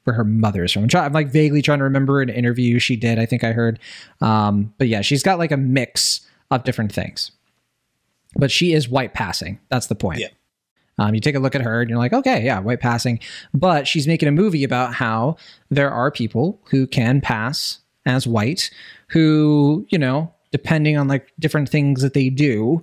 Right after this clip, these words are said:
Speaker 1: might be considered a person of color, right? And the movie
Speaker 2: Yep.
Speaker 1: takes place in the past. I think, uh, the,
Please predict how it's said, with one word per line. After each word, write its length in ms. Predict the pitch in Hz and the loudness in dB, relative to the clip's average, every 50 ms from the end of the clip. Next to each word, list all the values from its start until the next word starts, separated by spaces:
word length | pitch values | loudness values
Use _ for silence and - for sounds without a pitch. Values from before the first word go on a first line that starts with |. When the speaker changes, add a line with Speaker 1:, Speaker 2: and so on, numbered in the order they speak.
| - - - - _ _ _ - | -4 -12 -20 -20 _ _ _ -2
Speaker 1:
might 560 | - 135 131 131 131 131 135 135 131 - - _ - | 0 2 2 2 2 2 2 0 0 -2 -6 _ -4
be 180 | 139 139 135 127 | 0 0 0 0
considered 380 | - 135 127 - 139 123 131 | -2 -4 -4 -2 -2 -2 -2
a 40 | 127 | -2
person 280 | - 135 120 113 - 135 | 0 0 -2 0 -2 -4
of 80 | - | -2
color, 400 | - - 131 113 123 120 110 - _ _ _ _ _ _ _ _ | 0 0 0 0 -2 -6 -12 -16 _ _ _ _ _ _ _ _
right? 280 | 107 107 107 117 151 - - - - - - - _ _ _ - | -2 0 0 0 -2 -4 -6 -14 -20 -20 -20 -20 _ _ _ -2
And 220 | 127 127 127 127 | 0 0 0 0
the 60 | 131 135 | 2 2
movie 160 | 147 160 151 | 4 2 2
Speaker 2:
Yep. 60 | 147 | 2
Speaker 1:
takes 180 | - 151 - - | 0 -2 -2 0
place 400 | - 151 143 139 - - - - | 0 2 2 2 0 -2 -4 -4
in 140 | - 160 135 | -2 0 0
the 80 | 123 | 0
past. 520 | - - - 156 151 156 156 156 151 - - | 0 -2 -2 -2 0 0 0 -2 -2 -2 -2
I 60 | 135 | -2
think, 240 | - 151 139 - - | 0 -2 -2 0 -2
uh, 220 | 131 127 123 127 | -2 0 0 0
the, 120 | 120 143 | 0 -2